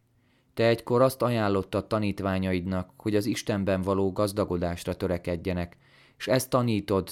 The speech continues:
nekünk is. Elismerjük, hogy hiába van valakinek rengeteg pénze, valójában végtelenül szegény, ha lelki értékeket semmisnek tekinti.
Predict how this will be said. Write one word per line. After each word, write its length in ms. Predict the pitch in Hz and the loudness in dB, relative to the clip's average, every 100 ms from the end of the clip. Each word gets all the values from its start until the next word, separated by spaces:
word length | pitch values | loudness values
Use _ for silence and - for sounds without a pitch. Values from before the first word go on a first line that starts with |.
| - | -8
nekünk 500 | 107 104 92 85 - | -4 -4 -4 -6 -6
is. 320 | 82 - - _ _ _ _ _ _ - | -10 -10 -20 _ _ _ _ _ _ -2
Elismerjük, 640 | 131 127 - 120 113 117 | 2 2 2 2 4 2
hogy 180 | 113 104 | 0 2
hiába 400 | 139 127 104 101 | 2 2 4 2
van 180 | 101 95 | 2 2
valakinek 520 | 110 101 104 98 101 | 4 4 2 -2 0
rengeteg 520 | 113 107 98 95 - | 0 0 0 -2 -2
pénze, 420 | 110 107 98 98 | -2 0 2 2
valójában 760 | 98 113 107 98 92 95 90 - | 2 2 4 4 2 0 -2 -4
végtelenül 680 | 104 110 - 92 87 87 82 | 0 0 0 -2 -2 -2 -4
szegény, 580 | - 87 82 90 85 78 _ _ _ | -4 -4 -2 -2 -2 -6 _ _ _
ha 140 | - 107 | 0 2
lelki 360 | 113 104 104 | 4 2 2
értékeket 680 | 101 98 - 92 90 90 87 | 4 4 2 -2 -2 -4 -4
semmisnek 680 | - 95 87 82 - 82 - | -2 -2 -2 -6 -8 -10 -8
tekinti. 640 | 85 - 82 78 90 | -10 -8 -10 -10 -12